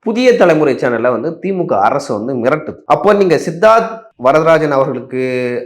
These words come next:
அவர்கள் மேலயும் கரண் தேபர் அவர்கள் மேலயும் வந்து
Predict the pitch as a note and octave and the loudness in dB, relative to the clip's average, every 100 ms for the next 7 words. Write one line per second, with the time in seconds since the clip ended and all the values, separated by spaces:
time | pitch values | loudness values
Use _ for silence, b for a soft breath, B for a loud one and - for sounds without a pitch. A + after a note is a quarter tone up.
0 | - - B2+ C3 C3 B2+ A#2+ C#3 D#3+ D3+ | -8 0 2 2 0 0 0 -2 -2 2
1 | E3 G#3 G3 F3 E3+ D3+ C3+ C3 C3 B2+ | 4 4 4 4 4 4 4 2 -2 -4
2 | B2+ C#3 D3 A2 A2 | -4 -4 -4 -4 -4